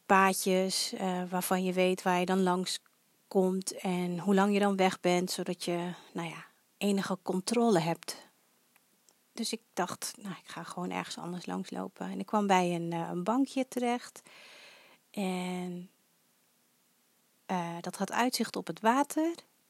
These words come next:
En dat was zo lekker zitten daar. Ehm, het, hoewel ik ontzettend in mijn hoofd zat, nog steeds, was het, eh,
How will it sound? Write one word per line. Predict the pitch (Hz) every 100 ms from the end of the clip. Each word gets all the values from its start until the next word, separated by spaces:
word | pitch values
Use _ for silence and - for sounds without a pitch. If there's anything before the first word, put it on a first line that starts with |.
| _
En | 185 180
dat | 175 180
was | 185 190 - -
zo | - 185 180 175
lekker | 175 190
zitten | - 190 -
daar. | 180 180 202 - _ - - - _
Ehm, | - 180 185 185 - _ _ _ _
het, | 190 - _ _ - - -
hoewel | 214 220 208 202 196
ik | 196 - - -
ontzettend | - 196 - 320 330 302
in | 226 233
mijn | 214
hoofd | 226 269
zat, | - 254
nog | 220 -
steeds, | - 247 285 294 -
was | - -
het, | - -
eh, | - -